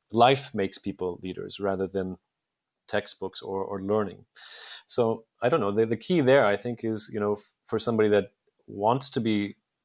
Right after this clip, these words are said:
shining more like leaders, you know, you have to put yourself out there into life situations that are likely to give you that kind of outcome. And only parts of those are fo-, found within the world of work.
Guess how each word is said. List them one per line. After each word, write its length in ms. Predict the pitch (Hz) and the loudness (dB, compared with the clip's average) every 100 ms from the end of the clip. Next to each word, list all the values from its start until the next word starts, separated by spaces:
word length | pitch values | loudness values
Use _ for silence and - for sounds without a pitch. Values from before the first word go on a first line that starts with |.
| _ _ | _ _
shining 500 | - - 110 131 107 | -4 2 4 4 2
more 240 | 101 117 135 | 4 4 4
like 220 | 101 - | 2 0
leaders, 380 | 90 117 151 123 | -4 -2 -2 -2
you 80 | 117 | 0
know, 80 | |
you 120 | 110 113 | 0 0
have 140 | 131 | -4
to 80 | - | -4
put 160 | 120 | -2
yourself 440 | 117 107 117 110 - | 0 0 2 0 0
out 240 | 110 127 135 | 2 2 2
there 160 | 107 | 0
into 480 | 98 101 101 107 104 | 0 -4 -4 0 2
life 460 | 104 107 113 110 - | 2 4 4 2 -6
situations 840 | - - 104 107 110 117 104 101 98 | -6 -4 -2 4 4 4 -2 -4 -2
that 160 | 101 98 _ - - _ _ _ _ _ | -2 -2 _ -20 -20 _ _ _ _ _
are 120 | 107 | -2
likely 400 | 104 110 123 - | 4 2 2 -4
to 120 | 104 95 | -8 -8
give 160 | 107 | -4
you 100 | 107 | -2
that 220 | 101 107 | 0 -2
kind 240 | - 107 101 | -2 -4 -2
of 180 | 95 95 - | -4 -6 -2
outcome. 400 | 110 - - - _ _ _ - - _ | 0 0 -6 -10 _ _ _ -20 -20 _
And 360 | 98 101 98 92 - | -6 -4 -4 -8 -4
only 220 | 113 110 | 0 0
parts 380 | 107 117 117 - | 2 2 2 0
of 100 | 95 | -4
those 220 | 92 92 | -2 -2
are 100 | 95 | -2
fo-, 380 | - 101 98 95 - | 0 0 0 -4 -2
found 360 | 107 104 101 - | 2 2 -2 -4
within 320 | 101 - 107 | -4 -2 -2
the 60 | 98 | 0
world 260 | 98 101 | 0 0
of 120 | 92 92 | -2 -2
work. 280 | 110 92 | -2 -2